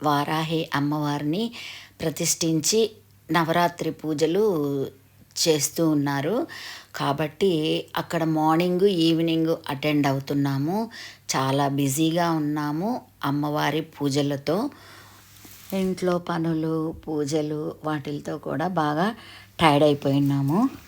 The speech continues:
అందుకే కొంచెం లేట్ అయింది. ఇవాళ ఈవినింగ్ అమ్మవారి పూజకి వెళ్ళేటప్పుడల్లా నేను ఈవినింగ్ అయితే ఇంట్లో దీపాలు పెట్టేసుకొని, ఇంట్లో కూడా, ఆ,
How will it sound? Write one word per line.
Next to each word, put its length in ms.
అందుకే 340
కొంచెం 500
లేట్ 320
అయింది. 460
ఇవాళ 340
ఈవినింగ్ 1040
అమ్మవారి 840
పూజకి 300
వెళ్ళేటప్పుడల్లా 840
నేను 460
ఈవినింగ్ 540
అయితే 260
ఇంట్లో 360
దీపాలు 420
పెట్టేసుకొని, 760
ఇంట్లో 420
కూడా, 680
ఆ, 500